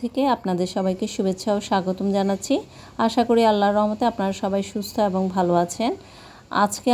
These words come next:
আপনাদের জন্য রুটি বেলা ছাড়া তাওয়ায় তুলতুলে নরম রুটি রেসিপি নিয়ে এসেছি। বেলার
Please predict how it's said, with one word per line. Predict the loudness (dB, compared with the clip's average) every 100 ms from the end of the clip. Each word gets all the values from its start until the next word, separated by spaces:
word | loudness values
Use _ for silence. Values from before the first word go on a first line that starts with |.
| 2
আপনাদের | 2 0 2 4
জন্য | 4 4 2 0 -2 -12 -20 -10 0
রুটি | 2 4 4 6
বেলা | 6 4 2
ছাড়া | 0 2 4 2 -2 -12 -20 _ 0
তাওয়ায় | 4 6 6 4 4 0 -6 -18 -4
তুলতুলে | 4 4 4 4 6 6 4
নরম | 4 2 0 0
রুটি | -2 -2 -2 -4 -6 -18 _ _ -12 0
রেসিপি | 0 2 0 2
নিয়ে | 2 4 2
এসেছি। | 2 -2 0 -2 -2 -12 -20 -20 -20 -20 _ _ _ -8 0
বেলার | 6 6 6 4